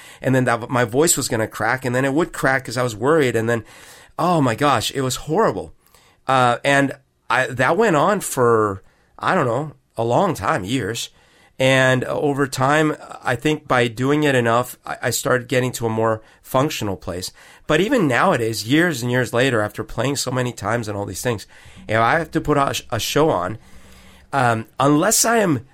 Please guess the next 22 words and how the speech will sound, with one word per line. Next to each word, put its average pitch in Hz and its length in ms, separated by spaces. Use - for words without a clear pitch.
super, 208 800
super, 156 580
super 135 520
well 113 220
rehearsed 104 440
and 123 180
it's 123 200
a 123 80
totally, 160 640
totally 139 400
friendly 117 480
audience, 113 500
I 165 180
will 190 220
still - 560
feel 131 480
a - 100
lot 113 260
of 117 80
those 101 200
feelings. - 480
It, 107 220